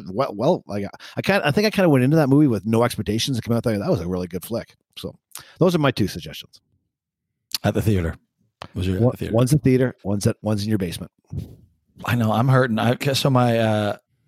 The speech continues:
Speaker 2: my personal trainer, Ollie, who's British, so take this with a grain of salt. Uh, he has recommended, highly recommended. Ollie's a guy.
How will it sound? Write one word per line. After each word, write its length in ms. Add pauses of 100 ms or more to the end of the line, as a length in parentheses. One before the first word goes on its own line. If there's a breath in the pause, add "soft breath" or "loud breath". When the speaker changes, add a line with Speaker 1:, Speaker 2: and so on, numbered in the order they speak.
(140)
Speaker 2:
my 80
personal 340
trainer, 360
Ollie, 300 (840)
who's 120
British, 380
so 160
take 220
this 120
with 100
a 40
grain 180
of 60
salt. 300 (260)
Uh, 500 (720)
he 160
has 100
recommended, 480
highly 400
recommended. 680 (640)
Ollie's 320
a 100
guy. 380